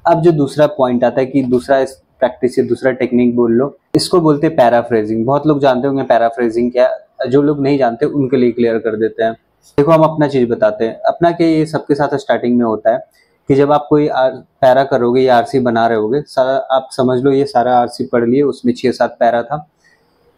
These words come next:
उसके बाद जब आप question करने गए और question में जो point लिखा है, अब पैरा प-, पूरा आरसी करने के बाद question पढ़ते टा-, time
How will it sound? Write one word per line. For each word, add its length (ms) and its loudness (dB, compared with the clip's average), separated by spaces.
उसके 320 0
बाद 260 2
जब 200 2
आप 260 2
question 360 0
करने 340 0
गए 180 0
और 160 -2
question 360 0
में 120 2
जो 100 0
point 420 -2
लिखा 240 0
है, 100 0
अब 320 -6
पैरा 280 4
प-, 280 -8
पूरा 160 4
आरसी 320 0
करने 280 0
के 100 -2
बाद 160 0
question 400 -2
पढ़ते 280 -2
टा-, 400 -4
time 280 0